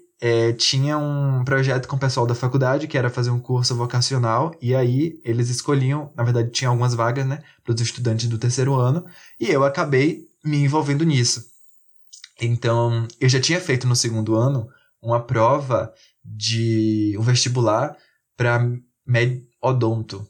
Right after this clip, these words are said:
se eu não me engano, foi pra odonto. E, enfim, eu fui uma negação, né? <laughs> Mas não era o que eu queria, então eu fiquei, "Ah, tá de boa, eu vou estudar mais, e aí no próximo ano eu faço." E aí, no terceiro ano, eu mudei de ideia com essa, com esse teste vocacional.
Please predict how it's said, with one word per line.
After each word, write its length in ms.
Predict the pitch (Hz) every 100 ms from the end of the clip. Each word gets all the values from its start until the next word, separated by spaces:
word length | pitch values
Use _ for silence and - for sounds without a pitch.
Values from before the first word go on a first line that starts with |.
| _
se 120 | -
eu 40 |
não 60 | 113
me 80 | 113
engano, 240 | 104 101
foi 120 | 101
pra 180 | 107 117
odonto. 420 | 131 107 95 - - _ _ _ _ _ -
E, 720 | 120 120 131 135 139 143 143
enfim, 200 | 160 156
eu 100 | 110
fui 160 | 110 123
uma 80 | 123
negação, 480 | 123 156 - 92
né? 120 | 92 - 143 120 - -
<laughs> 1040 | 175 170 143 - - - 143 165 156 117
Mas 200 | 131 131
não 140 | 147 170
era 240 | 139 147
o 60 | 147
que 80 | 151
eu 60 |
queria, 240 | 143 160 156
então 220 | 165 151
eu 20 |
fiquei, 200 | 147 139
"Ah, 140 | 110
tá 120 | 101 117
de 100 | 143
boa, 260 | 131 123
eu 60 | 127
vou 80 | 120
estudar 280 | - 117
mais, 460 | 135 117 120 113 110
e 100 | 117
aí 160 | 110 113
no 120 | 117
próximo 320 | 120 117 117
ano 100 | 123
eu 40 |
faço." 260 | 131 - - - - -
E 60 |
aí, 80 | 196
no 100 | 139
terceiro 340 | 139 131 143 135
ano, 140 | 147
eu 40 |
mudei 260 | 151 160 131
de 80 | 143
ideia 240 | 147 123
com 120 | 120
essa, 240 | 120 123 135
com 180 | - 127
esse 240 | 123 127
teste 260 | 123 120 123
vocacional. 680 | 120 127 151 156 113 107